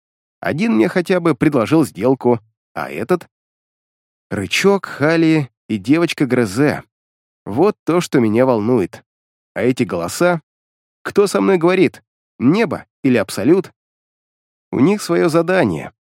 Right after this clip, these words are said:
тринадцатый и миллионы сгорающих жизней. Причем все это творится в их же гребаном нулевом мире и пытаются повесить все на мои плечи.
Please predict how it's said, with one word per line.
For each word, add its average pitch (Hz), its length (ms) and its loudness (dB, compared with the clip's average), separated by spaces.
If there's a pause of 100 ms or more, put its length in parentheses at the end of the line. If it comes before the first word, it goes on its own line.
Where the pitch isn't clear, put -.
(140)
тринадцатый 123 840 0 (240)
и 135 80 2
миллионы 135 440 2
сгорающих 120 580 -2
жизней. 98 520 -2 (580)
Причем 131 420 -2
все 165 160 0
это 147 140 0
творится 117 460 -2
в 87 120 -6
их 135 100 -2
же 143 120 0
гребаном 135 560 0 (160)
нулевом 110 460 0
мире 226 320 -2 (380)
и 139 80 2
пытаются 160 460 0
повесить 196 540 -4 (120)
все - 200 2
на 233 100 4
мои 226 160 2
плечи. - 520 -4